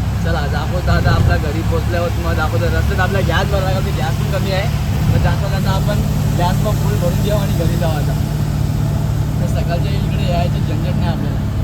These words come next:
अ, नेरूळ जवळ पोहोचल्या. नेरूळ, वाशी, नेरूळ गावाच्या इकडे बाहेरच आहे.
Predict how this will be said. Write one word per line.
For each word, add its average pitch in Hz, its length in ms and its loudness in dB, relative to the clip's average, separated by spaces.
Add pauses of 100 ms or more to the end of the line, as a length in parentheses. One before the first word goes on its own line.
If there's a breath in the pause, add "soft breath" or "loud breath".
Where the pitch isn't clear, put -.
(360)
अ, 220 240 2
नेरूळ 214 340 2
जवळ 233 220 2
पोहोचल्या. - 420 0 (920)
नेरूळ, 202 300 2
वाशी, 175 320 -2 (1300)
नेरूळ 190 200 0
गावाच्या 190 440 -2
इकडे 180 220 0
बाहेरच 170 400 -2
आहे. 160 140 0